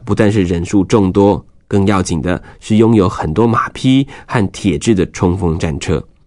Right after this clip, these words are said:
这样的气势啊，跟以色列人的军队比起来，实在是雄壮多了。而这批联合军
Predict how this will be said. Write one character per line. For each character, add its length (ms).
这 120
样 100
的 100
气 220
势 200
啊， 240
跟 240
以 40
色 160
列 120
人 140
的 80
军 240
队 80
比 220
起 100
来， 200
实 180
在 160
是 140
雄 260
壮 240
多 160
了。 160
而 120
这 180
批 140
联 120
合 160
军 320